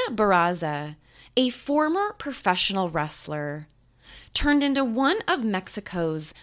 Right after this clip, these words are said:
most notorious female serial killers. A woman believed to have killed close to fifty elderly women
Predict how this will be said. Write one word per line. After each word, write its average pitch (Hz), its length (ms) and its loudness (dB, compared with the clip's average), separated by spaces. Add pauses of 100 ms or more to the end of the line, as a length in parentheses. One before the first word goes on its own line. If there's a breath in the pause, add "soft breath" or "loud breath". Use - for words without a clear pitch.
(120)
most 233 600 2
notorious 175 960 -2
female 294 760 0
serial 160 800 -2
killers. - 760 -10 (1080 loud breath)
A 294 120 6
woman 339 300 4 (120)
believed 208 500 0
to 233 60 -4
have 190 300 -2
killed 151 560 -4 (260 loud breath)
close 247 340 0
to 262 160 -2
fifty 190 1040 -6 (300 soft breath)
elderly 302 540 4
women 156 600 -4